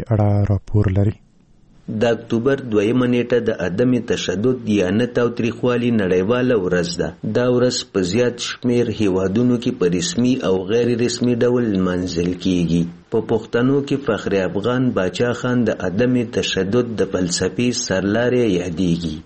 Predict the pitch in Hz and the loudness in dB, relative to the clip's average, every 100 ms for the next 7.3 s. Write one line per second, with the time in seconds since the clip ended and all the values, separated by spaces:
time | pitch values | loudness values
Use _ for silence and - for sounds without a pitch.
0 | - 95 92 95 117 120 113 113 98 95 | -2 2 2 2 2 0 0 -2 0 -2
1 | 92 92 87 123 120 - 123 123 123 120 | 0 0 0 0 -2 -2 0 2 2 -2
2 | - 110 92 98 123 123 123 113 101 95 | -4 0 2 2 2 2 0 0 -2 0
3 | 95 107 120 127 120 92 92 92 90 90 | 2 0 0 0 2 2 2 2 0 0
4 | 120 - 127 120 127 123 117 - - 87 | -2 0 0 0 -2 -2 -4 -12 -6 -2
5 | 87 85 95 85 78 92 92 113 127 120 | 0 0 -2 -2 0 0 0 2 2 2
6 | 131 123 123 123 123 127 117 90 85 87 | 2 2 2 0 2 2 2 2 2 2
7 | 85 82 82 | 2 0 0